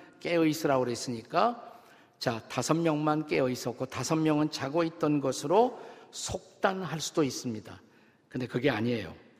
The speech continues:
본문 오 절을 주의 깊게 살펴보십시오. 오 절을 다시 한번 읽습니다. 시작. "신랑이 더디옴으로 다 졸며 잘세." 누가 졸았다고요?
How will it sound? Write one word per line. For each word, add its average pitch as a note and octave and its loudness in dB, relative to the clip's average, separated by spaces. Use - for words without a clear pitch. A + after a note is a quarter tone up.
본문 C#3 4
오 D3 8
절을 C3+ 4
주의 D3+ 0
깊게 E3+ -2
살펴보십시오. - -8
오 C3+ 2
절을 C3+ -2
다시 A#2+ -2
한번 C#3 2
읽습니다. A2 -6
시작. C#3 0
"신랑이 D#3+ 6
더디옴으로 F3+ 6
다 D#3+ 4
졸며 C#3+ 4
잘세." G2+ -8
누가 D#3 8
졸았다고요? D3+ 2